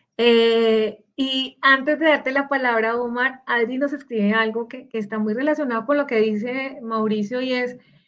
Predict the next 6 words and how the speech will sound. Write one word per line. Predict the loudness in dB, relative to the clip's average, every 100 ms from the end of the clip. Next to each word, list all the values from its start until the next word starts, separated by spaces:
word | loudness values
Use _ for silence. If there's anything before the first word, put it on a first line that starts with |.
| _ _
"Venimos | -2 0 0 0 0
de | 0
generaciones | 0 0 0 -2 -4 -4 -6 -6
en | -4 0
donde | 2 2 2
términos | 2 0 0 0 -2 -4